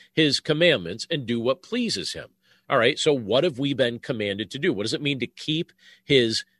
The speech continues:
commandments? And why did I emphasize faith when I was saying this idea of keeping his commandments?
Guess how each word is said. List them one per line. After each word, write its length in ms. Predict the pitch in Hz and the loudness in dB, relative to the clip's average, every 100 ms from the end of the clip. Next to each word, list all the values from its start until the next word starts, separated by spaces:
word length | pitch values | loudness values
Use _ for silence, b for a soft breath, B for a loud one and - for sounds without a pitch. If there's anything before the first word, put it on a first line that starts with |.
| _ | _
commandments? 760 | - 165 170 196 143 71 - - b b | -2 0 4 2 2 -6 -14 -16 b b
And 140 | 131 | -6
why 180 | 113 117 | 0 2
did 140 | 156 165 | 2 4
I 120 | - | 2
emphasize 680 | - 151 165 - 131 117 - | 2 0 0 2 2 2 -2
faith 480 | - 190 117 104 | -2 0 0 -2
when 160 | 131 123 | -4 -2
I 80 | 107 | -2
was 180 | 107 - | -2 -2
saying 320 | 120 107 110 | 0 -2 -2
this 160 | 107 | -2
idea 300 | 117 98 113 | 0 0 -2
of 140 | 101 - | -4 -4
keeping 380 | - 151 160 131 | -10 -8 -6 -6
his 180 | 127 | -6
commandments? 580 | - 127 131 135 95 73 | -6 -6 -4 -4 -6 -12